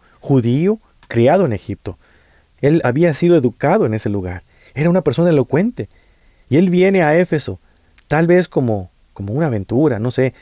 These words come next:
tal vez deseando ir más allá de las raíces de su hogar para compartir el evangelio en Europa. Y dice la Escritura,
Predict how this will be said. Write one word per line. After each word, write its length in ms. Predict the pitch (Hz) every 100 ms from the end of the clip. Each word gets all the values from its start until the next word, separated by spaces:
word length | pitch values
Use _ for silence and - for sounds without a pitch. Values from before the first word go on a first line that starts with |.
| _ -
tal 160 | 165
vez 140 | 165 170
deseando 420 | 139 139 143 143
ir 80 | 139
más 300 | 131 147 143
allá 260 | 113 123
de 80 | 131
las 100 | 113
raíces 340 | 101 113 123
de 100 | 110
su 180 | 95 98
hogar 240 | 101 123 - _ _
para 200 | 123 123
compartir 440 | 123 110 104 139 156
el 80 |
evangelio 500 | 147 107 95 127 135
en 60 | 110
Europa. 400 | 101 104 95 95 _ _ _ _ _ _ -
Y 80 | 113
dice 220 | 127 147
la 80 | 120
Escritura, 400 | 120 - 123